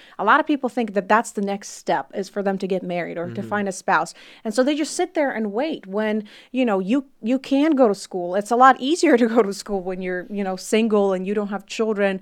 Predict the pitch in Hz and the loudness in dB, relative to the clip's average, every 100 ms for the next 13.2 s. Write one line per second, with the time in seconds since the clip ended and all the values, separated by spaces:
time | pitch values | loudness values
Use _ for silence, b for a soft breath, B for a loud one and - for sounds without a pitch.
0 | B B - 196 214 214 208 202 185 - | B B -8 -4 -2 -2 -4 -2 -2 -2
1 | 196 196 196 202 196 170 175 202 226 190 | -4 -4 -4 -4 -6 -4 -2 0 -2 -4
2 | 185 196 196 185 175 180 185 185 180 - | -6 -8 -6 -8 -8 -2 0 0 -4 -10
3 | 196 180 - 185 185 190 190 170 - 185 | -8 -8 -6 -2 -2 -2 -6 -8 -4 -4
4 | 196 202 185 175 175 196 185 - 202 - | -4 -4 -4 -4 -6 -8 -8 -6 -8 -8
5 | 185 214 208 208 - 202 185 - 214 233 | -10 -6 -4 -4 -4 -4 -6 -2 2 2
6 | 190 185 - B B B - 190 180 170 | 2 -4 -12 B B B -6 0 0 0
7 | 180 202 196 190 240 233 - - 208 - | -4 -4 -4 -2 -2 -4 -6 -6 -4 -2
8 | 233 214 214 208 185 185 196 247 214 180 | -2 0 0 2 2 4 4 4 4 0
9 | 202 190 196 190 185 185 185 196 190 180 | -2 -2 -2 0 0 0 0 -2 -2 -4
10 | 175 185 214 190 - - 180 170 190 185 | -2 -2 -2 -6 -6 -6 -4 -2 -4 -2
11 | 196 185 175 - 170 208 180 B B - | -4 -2 -2 -2 -4 -4 -4 B B -10
12 | 214 - 240 285 269 220 - 202 262 302 | -8 2 2 2 0 -4 -4 -4 -2 -4
13 | - | -6